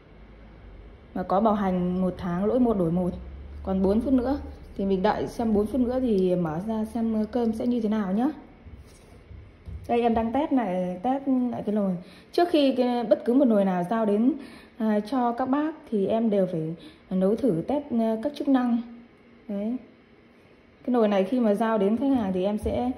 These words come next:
sẽ dán, dán chữ, ờ, tiếng Việt phiên dịch ra, các bác sẽ rất dễ là sử dụng. Không sợ, ờ, không sợ là, là khó sử dụng đâu nhé. Nồi này nó có cả chế độ nấu, ờ,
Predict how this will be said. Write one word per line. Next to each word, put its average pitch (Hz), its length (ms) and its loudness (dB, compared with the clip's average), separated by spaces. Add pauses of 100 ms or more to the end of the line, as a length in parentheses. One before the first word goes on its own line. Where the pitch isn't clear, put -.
(400)
sẽ 233 100 -2
dán, 214 340 0 (140)
dán 202 240 0
chữ, 269 300 0
ờ, 247 340 2 (120)
tiếng 208 180 2
Việt 220 180 2 (280)
phiên 240 120 2
dịch 214 160 2
ra, 220 220 0
các 247 60 -4
bác 262 240 -2
sẽ 247 100 -4
rất 269 180 0
dễ 277 100 0
là 254 80 2
sử 170 160 -2
dụng. 196 140 -2 (460)
Không 240 320 -2
sợ, 233 260 -4 (920)
ờ, 180 80 -8 (680)
không 240 120 -2
sợ 233 220 -2
là, 175 280 -2
là 170 200 -2
khó 180 200 -8
sử 220 160 -2
dụng 208 200 0
đâu 220 100 2
nhé. 262 200 0 (3000)
Nồi 214 140 0
này 196 140 2
nó 190 80 2
có 202 180 2
cả 226 180 -2
chế 202 160 -2
độ 202 200 2
nấu, 190 360 2
ờ, 254 360 2